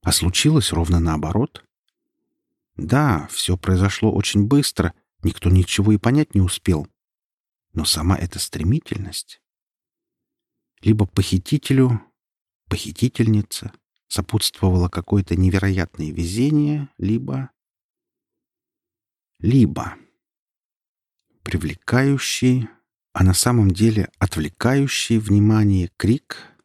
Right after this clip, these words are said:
использование собственной Элиной коляски, спокойствие мальчика. Он ведь не заплакал, не закричал, когда его схватила чужая тетя. Наитие или продуманность?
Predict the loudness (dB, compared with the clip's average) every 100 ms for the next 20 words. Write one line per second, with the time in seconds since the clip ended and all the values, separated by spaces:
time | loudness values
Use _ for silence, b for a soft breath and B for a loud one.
0 | _ _ _ _ -6 0 2 4 4 4
1 | 2 0 -2 -4 -2 0 2 0 0 0
2 | -2 -4 -2 -2 -4 -6 -8 -10 _ _
3 | _ _ _ -8 -6 2 2 2 -2 0
4 | 0 0 -2 -6 -6 -6 -8 _ _ _
5 | _ _ _ _ 0 0 2 2 0 -4
6 | -2 -2 -4 -2 2 2 2 -2 -2 0
7 | 0 -2 -2 0 2 2 0 -2 0 2
8 | 0 0 -2 0 0 0 -2 -2 -4 -8
9 | _ _ _ _ _ _ _ _ _ -2
10 | 0 0 -2 -4 0 0 0 -2 -2 -4
11 | -4 -4 0 0 -2 -4 -6 -8 -10 -16